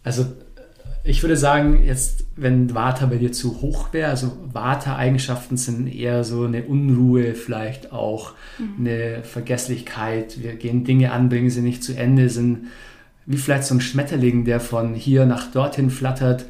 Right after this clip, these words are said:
Speaker 1: aber nie wirklich den Boden unter den Füßen zu spüren bekommt,
Speaker 2: Mhm.
Speaker 1: sondern vielleicht auch so eine Unruhe im Geist hat. So, das wären diese Vata,
Speaker 2: Mhm.
Speaker 1: ähm,
Speaker 2: Ah, okay.
Speaker 1: Anzeichen, die vielleicht auch teilweise okay sind, wenn du dich gut damit fühlst, aber wenn du merkst einfach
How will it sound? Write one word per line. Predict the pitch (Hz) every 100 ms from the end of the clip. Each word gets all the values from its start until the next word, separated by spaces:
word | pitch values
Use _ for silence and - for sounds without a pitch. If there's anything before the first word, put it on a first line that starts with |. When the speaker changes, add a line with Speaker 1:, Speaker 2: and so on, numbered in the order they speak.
| - - -
Speaker 1:
aber | 120 127
nie | 135 160 131
wirklich | 139 131 135 123 -
den | 123
Boden | 117 127 147 131
unter | 120 117
den | 113
Füßen | 107 - 123 123 113 110
zu | 117
spüren | - - 113 113
bekommt, | 110 - 113 117 117 113
Speaker 2:
Mhm. |
Speaker 1:
sondern | 117 117 120 117
vielleicht | 117 135 131
auch | 131 -
so | 127
eine | 127
Unruhe | 135 143 139 135
im | 127
Geist | 110 117 127 -
hat. | 120 - - - - - -
So, |
das | 143 -
wären | 131
diese | 123 -
Vata, | 107 107 127 127 113 113 123 - -
Speaker 2:
Mhm. | 214
Speaker 1:
ähm, | 233
Speaker 2:
Ah, | 110
okay. | 160
Speaker 1:
Anzeichen, | 226 131 131 147 139 143 165 165 - - - - - -
die | 139 139 139 147 - - - -
vielleicht | - 151 180 208 -
auch | 165 165 - - - _ _ _ _
teilweise | - 254 247 208 -
okay | 147 - 220
sind, | 226 147 139 135 147
wenn | 139 139
du |
dich | 131 131 -
gut | 214 -
damit | 127 120
fühlst, | - 143 143 131
aber | 123
wenn | 123
du | 123
merkst | 123 131 175 180 - -
einfach | 147 139 151 -